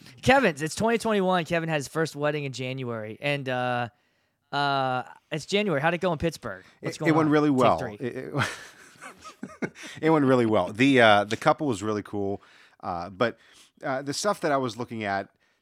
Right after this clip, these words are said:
Speaker 2: just to see where the differences are, because I haven't D J'd since end of November. And a lot has happened. I mean, we're talking two and a half months almost,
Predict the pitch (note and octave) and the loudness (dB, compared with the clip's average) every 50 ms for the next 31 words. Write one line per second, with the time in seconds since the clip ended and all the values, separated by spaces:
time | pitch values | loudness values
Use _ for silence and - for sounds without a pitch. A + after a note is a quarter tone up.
0 | _ _ - D3+ C3+ - C3 - - D3 C#3 A#2+ A#2 A2+ F#2+ F#2+ E2+ A2 G#2+ - | _ _ -10 -10 -8 -6 -8 -4 -2 -2 -2 -2 -2 -6 -6 -6 -8 -8 -8 -8
1 | A#2 G2+ - G2+ F2+ A2 G#2+ G#2+ F#2 F2+ G#2+ G2 G#2+ G#2 A#2+ C3+ A#2+ A2+ F#2+ A2 | -10 -10 -10 -10 -6 -4 -6 -6 -6 -6 -6 -6 -6 -4 -4 -6 -8 -8 -8 -8
2 | A2+ A2 F#2+ G2+ F#2+ F2 - - - B2+ A#2+ G#2+ G2+ - - - - _ _ _ | -8 -8 -6 -8 -8 -8 -8 -8 -6 -4 -4 -4 -4 -6 -8 -10 -12 _ _ _
3 | _ _ - A2+ A2+ G#2 F#2 F#2 F#2 F#2 F2 F2+ G#2 G2+ F#2 - - - - _ | _ _ -10 -8 -8 -8 -8 -10 -10 -12 -8 -8 -8 -8 -8 -12 -18 -20 -20 _
4 | _ _ _ _ _ _ _ _ _ A#2+ A2 G#2 G2+ G2 F#2+ F2+ F2 E2+ - - | _ _ _ _ _ _ _ _ _ -8 -6 -4 -4 -4 -6 -8 -10 -12 -16 -18
5 | _ _ _ _ _ _ - G#2 G2 G#2 G#2+ A#2 A2 - A2+ G2+ G2 - B2+ B2 | _ _ _ _ _ _ -14 -6 -2 -2 -2 -2 -4 -4 -4 -4 -4 -4 -6 -8
6 | A2 G2 G2 F#2+ G#2 G2+ - G#2+ G#2 - - F#2+ F2+ - - - G#2+ G2+ F#2+ F2 | -8 -8 -8 -8 -8 -8 -6 -8 -8 -6 -8 -10 -10 -10 -8 -8 -8 -6 -6 -6
7 | F2+ F#2 F2+ - - F#2+ G2+ F#2 - - E2 C#2+ C2 C2 C#2+ - - - | -6 -8 -8 -8 -8 -8 -6 -6 -8 -12 -14 -14 -16 -18 -16 -16 -16 -16